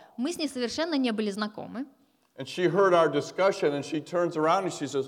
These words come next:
Speaker 2: "I'll buy you a pie."
Speaker 1: Но она услышала, о чем, э, мы разговаривали с кассиром, она развернулась к нам и говорит: «Я оплачу ваш пирог».
Speaker 2: I said, "Really?" I,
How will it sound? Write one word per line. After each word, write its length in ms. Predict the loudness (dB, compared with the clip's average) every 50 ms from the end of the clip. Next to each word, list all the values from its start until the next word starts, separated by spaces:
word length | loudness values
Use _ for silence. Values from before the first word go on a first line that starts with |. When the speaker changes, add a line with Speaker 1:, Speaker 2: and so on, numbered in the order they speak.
| -4 -2
Speaker 2:
"I'll 240 | 2 2 2 2 2
buy 260 | 0 2 2 2 0
you 280 | -2 -4 -6 -8 -8
a 60 | -10 -12 -14 -14
pie." 360 | -14 -14 -12 -10 -12 -10 -6 -4
Speaker 1:
Но 140 | -2 -2
она 200 | -2 -2 -2 -4
услышала, 640 | -2 -2 -2 0 0 0 0 0 -2 0 2 2 0
о 140 | 0 -2 -4
чем, 340 | -4 -4 -4 -2 -2 -2
э, 240 | -2 -2 -2 -2 0
мы 140 | 0 0 0
разговаривали 600 | 0 -2 -4 -4 -4 -2 -2 -2 -2 -2 -4 -4
с 60 | -4
кассиром, 480 | -6 -8 -8 -6 -2 -2 0 0 2 2
она 300 | 2 2 2 2 2 0
развернулась 500 | 0 -2 -2 -2 -2 -2 -2 -4 -4 -4
к 80 | -4
нам 220 | -2 0 0 2 0
и 20 |
говорит: 320 | 0 0 0 0 0 0 -2 -6 -16 -20 -18 _ -6
«Я 400 | 0 4 4 4 6 4 4 4
оплачу 420 | 2 2 2 2 2 4 2 2
ваш 180 | 2 2 -2 -2
пирог». 440 | -2 0 0 0 0 -2 -6 -16 -20 _ _ _ _ _ _ _ _ -14
Speaker 2:
I 80 | -14
said, 340 | -12 -12 -8 -8 -8 -8 -8 -12 _ _ _ _ -8
"Really?" 600 | -2 2 4 6 6 6 6 4 0 -4 -6 -8
I, 140 | -6 -8 -8